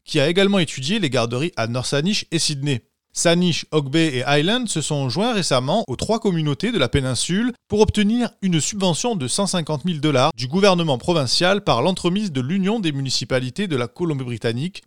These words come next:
pour mener cette recherche. Les six municipalités interrogées par les consultants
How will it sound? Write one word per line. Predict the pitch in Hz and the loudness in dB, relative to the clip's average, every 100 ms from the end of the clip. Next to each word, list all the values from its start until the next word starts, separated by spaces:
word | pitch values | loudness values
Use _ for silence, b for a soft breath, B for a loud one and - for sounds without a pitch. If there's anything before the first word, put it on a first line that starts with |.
| - | 0
pour | 190 | 2
mener | 170 160 | 4 2
cette | 160 147 | 2 0
recherche. | - 120 131 117 - - - | -2 -2 0 -2 -6 -12 -4
Les | 165 | -2
six | - 226 220 156 | 0 -2 -2 -2
municipalités | 180 185 - 156 160 170 233 220 | -2 -2 -2 0 -2 -2 -4 -6
interrogées | 175 175 175 165 170 170 247 | -4 -2 0 2 2 0 -2
par | 240 147 139 131 | -2 2 2 2
les | 127 131 | -2 -4
consultants | 127 165 - 190 175 247 | -4 -4 -4 -4 0 -2